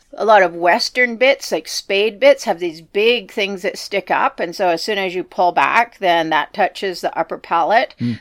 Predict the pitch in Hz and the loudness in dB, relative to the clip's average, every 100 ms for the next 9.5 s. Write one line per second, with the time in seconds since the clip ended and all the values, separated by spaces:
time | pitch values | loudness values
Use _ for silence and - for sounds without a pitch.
0 | - 180 175 175 - 196 190 190 180 - | -6 -4 -2 -4 -6 -4 -4 -2 -4 2
1 | 196 214 - 196 185 185 185 - _ _ | 2 2 2 2 4 2 -2 -20 _ _
2 | - 185 180 170 175 226 240 214 185 - | -6 -2 0 -2 -4 -2 0 2 0 -2
3 | 196 - 226 220 202 196 - - 202 185 | -6 -4 -8 -4 -2 -2 -6 -2 2 2
4 | 180 185 190 160 170 - 196 185 185 185 | 2 0 -2 -4 -6 -6 -2 2 2 0
5 | 180 170 - 180 180 180 180 175 170 170 | -4 -4 -2 -2 0 0 -2 -2 -2 2
6 | 170 165 - _ - 254 220 190 180 190 | 2 0 -10 _ -4 -2 -2 0 2 0
7 | - 180 175 202 220 - 208 190 180 208 | -2 -2 2 4 2 0 -4 -4 -4 0
8 | 175 170 170 _ _ _ _ 202 175 208 | 4 2 0 _ _ _ _ -6 2 4
9 | 196 196 185 175 | 2 0 0 0